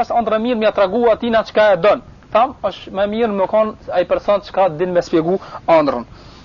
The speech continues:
Nëse është e keqe, kërkon mbrojtje prej Allahut subhanahu, prej sherrit asaj ëndra, edhe prej sherrit shejtanit, edhe pastaj pshin tre herë nënën e majt, nuk ja përmend as kujt,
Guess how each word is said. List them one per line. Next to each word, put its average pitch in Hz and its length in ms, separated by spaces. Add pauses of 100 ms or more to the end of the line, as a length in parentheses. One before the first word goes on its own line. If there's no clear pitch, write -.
(920)
Nëse 220 240
është 233 160
e 233 80
keqe, 240 340 (480)
kërkon 220 320
mbrojtje 240 340
prej 208 220
Allahut 226 260
subhanahu, 220 400
prej 190 200 (100)
sherrit 220 640
asaj 185 240
ëndra, 220 400 (400)
edhe 202 240
prej 180 220
sherrit 220 380
shejtanit, 208 520 (1300)
edhe 202 200
pastaj 208 360
pshin 226 300
tre 214 180
herë 190 320
nënën 214 340 (140)
e 170 80
majt, 226 360 (1000)
nuk 185 220
ja 208 80
përmend 220 400
as 233 220
kujt, 277 260